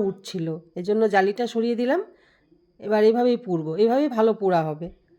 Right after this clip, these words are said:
তাহলে বেগুনটা পুড়ে নিই। আর বন্ধুরা, কেমন লাগছে দেখুন, ভালো লাগছে তো? আমার তো খুবই ভালো লাগছে। আর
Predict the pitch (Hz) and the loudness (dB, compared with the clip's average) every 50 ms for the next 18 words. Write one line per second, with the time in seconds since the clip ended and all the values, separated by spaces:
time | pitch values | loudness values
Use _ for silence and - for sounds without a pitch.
0 | _ _ _ _ _ _ _ _ _ _ _ _ _ _ 214 202 220 220 214 214 | _ _ _ _ _ _ _ _ _ _ _ _ _ _ -4 0 2 4 6 6
1 | 220 226 233 240 233 202 220 240 240 247 240 294 349 370 - _ _ _ _ _ | 6 4 4 2 0 0 0 0 0 0 0 0 -4 -4 -8 _ _ _ _ _
2 | _ _ _ _ _ _ 190 190 190 208 214 214 240 240 233 226 214 220 233 240 | _ _ _ _ _ _ -8 -2 0 2 2 2 2 2 2 2 2 4 4 4
3 | 240 220 208 202 196 180 170 202 185 175 170 170 - 175 160 170 170 - _ _ | 4 4 2 2 0 0 -2 -2 -2 -2 -4 -4 -6 -8 -8 -8 -10 -14 _ _
4 | _ _ _ _ _ _ _ _ _ _ _ _ _ _ 202 208 208 220 240 247 | _ _ _ _ _ _ _ _ _ _ _ _ _ _ -2 0 2 4 4 2
5 | 254 240 311 320 - 285 214 175 175 - - _ _ _ _ - _ _ _ _ | 2 0 -4 -2 0 0 0 0 -2 -6 -12 _ _ _ _ -20 _ _ _ _
6 | _ _ _ _ _ _ _ _ _ _ _ _ _ _ _ _ _ _ _ _ | _ _ _ _ _ _ _ _ _ _ _ _ _ _ _ _ _ _ _ _
7 | - 208 220 254 277 269 - 311 294 - - 233 208 247 269 262 240 254 254 254 | 0 2 4 4 2 2 0 -4 -4 -4 -6 -4 -2 0 -2 0 0 2 4 4
8 | 262 262 247 220 214 - 262 277 285 - - 214 208 | 6 4 4 2 0 -6 -8 -8 -8 -10 -8 -6 0